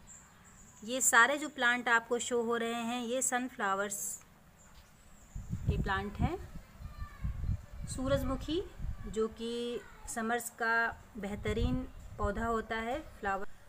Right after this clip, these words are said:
जैसा कि आप लोगों को पता ही होगा कि कुछ दिन पहले मैंने शॉपिंग की थी, नर्सरी शॉपिंग की वीडियो भी शेयर की थी आपके साथ। और जब मैंने, अ, अपने इन प्लांट्स की रिपोर्टिंग की थी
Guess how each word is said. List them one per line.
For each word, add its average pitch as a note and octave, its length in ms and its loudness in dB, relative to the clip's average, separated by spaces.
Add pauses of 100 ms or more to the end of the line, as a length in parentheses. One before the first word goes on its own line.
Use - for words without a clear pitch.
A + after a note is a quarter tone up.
(420)
जैसा B3 360 0
कि D4+ 220 -6
आप C4 320 6
लोगों C4 180 -2
को C#4 120 -4
पता A3+ 300 -2
ही A#3+ 160 -2
होगा A#3 420 2
कि A#3+ 200 -8
कुछ - 260 -6
दिन B3+ 160 -2
पहले A3+ 340 -4
मैंने A#3 440 -6
शॉपिंग G#3+ 360 -6
की G#3+ 160 -12
थी, C#4+ 260 -8 (760)
नर्सरी A#3+ 320 2
शॉपिंग B3 360 0
की A#3 180 -10
वीडियो A3 200 -4
भी A3+ 100 -4
शेयर G#3+ 260 -4
की A3 160 -10
थी A3 160 -8
आपके A3 260 -4
साथ। A3 300 0 (600)
और A#3+ 320 0
जब C4+ 240 -4
मैंने, B3+ 580 0 (1000)
अ, A3 360 -6
अपने A#3 280 -6
इन A#3+ 120 -4
प्लांट्स A3+ 680 0 (100)
की A#3 80 -6
रिपोर्टिंग A3+ 520 -2
की B3 160 -6
थी A#3+ 280 -6